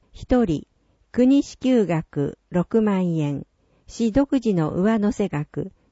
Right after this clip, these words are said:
一万四千円、合計七万四千円。世帯人数、二人、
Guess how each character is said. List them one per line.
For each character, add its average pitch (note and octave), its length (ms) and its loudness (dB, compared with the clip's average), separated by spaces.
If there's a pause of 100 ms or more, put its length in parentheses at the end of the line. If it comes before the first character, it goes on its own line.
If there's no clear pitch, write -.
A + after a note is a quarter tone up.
(120)
一 C4 260 -2
万 A#3+ 280 0
四 F#3+ 260 2
千 F3 380 -2
円、 C#3+ 300 -4 (500)
合 A#3+ 300 2
計 F#3+ 480 -2 (120)
七 A3 280 0
万 A3 300 -2
四 F3+ 220 2
千 D#3 420 -2
円。 C3+ 260 -4 (960)
世 - 280 -2
帯 C4+ 200 4
人 A3+ 340 0
数、 C#3 380 0 (360)
二 G3+ 340 -4
人、 E3 220 -8